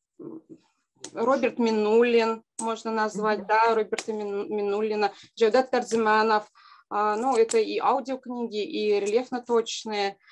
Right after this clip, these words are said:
Speaker 1: В год мы издаем до пятисот, а, часов звучания аудиокниг и порядка, а, ну, в рамках основной деятельности порядка десяти-двадцати названий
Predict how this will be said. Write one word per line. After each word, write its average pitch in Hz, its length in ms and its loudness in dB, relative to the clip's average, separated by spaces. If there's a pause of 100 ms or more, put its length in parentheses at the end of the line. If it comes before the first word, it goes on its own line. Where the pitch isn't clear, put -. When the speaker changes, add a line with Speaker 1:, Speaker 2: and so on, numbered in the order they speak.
(140)
Speaker 1:
В 208 80 -14
год 285 220 2
мы 240 200 2
издаем 220 500 0
до 233 260 6
пятисот, 220 680 -4 (220)
а, 196 560 -4
часов - 480 0
звучания 214 760 -2
аудиокниг 277 800 -2 (460)
и 277 220 0
порядка, 233 1000 4
а, 202 480 -2
ну, 247 360 -2
в 196 220 -8
рамках 220 340 0
основной 226 520 -4
деятельности 202 800 -2
порядка 208 640 0
десяти-двадцати 202 800 -2
названий 190 680 -2